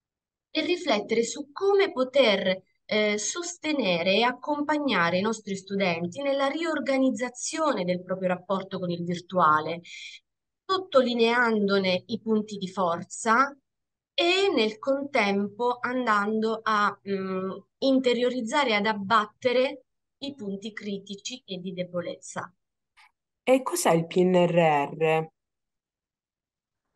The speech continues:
Speaker 1: È il, ehm, Piano Nazionale Ripresa e Resilienza. Io, mm, credo sia una opportunità preziosissima per la scuola italiana.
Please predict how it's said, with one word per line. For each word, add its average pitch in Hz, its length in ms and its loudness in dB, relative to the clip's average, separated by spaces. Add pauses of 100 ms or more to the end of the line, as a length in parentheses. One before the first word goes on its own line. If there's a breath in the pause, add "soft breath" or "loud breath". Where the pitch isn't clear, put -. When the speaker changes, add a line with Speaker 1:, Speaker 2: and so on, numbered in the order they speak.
Speaker 1:
È 254 100 -4
il, 247 560 2
ehm, 226 840 4 (200)
Piano 269 480 2
Nazionale 220 1120 0
Ripresa 214 580 -4
e 202 40 -2
Resilienza. 180 1120 -4 (600)
Io, 233 640 2
mm, 202 180 -4 (500)
credo 226 300 0
sia 208 460 2
una 190 440 2
opportunità 202 1700 4
preziosissima 196 1080 -6
per 180 160 -8
la 180 80 -4
scuola 175 320 -6
italiana. 170 760 -2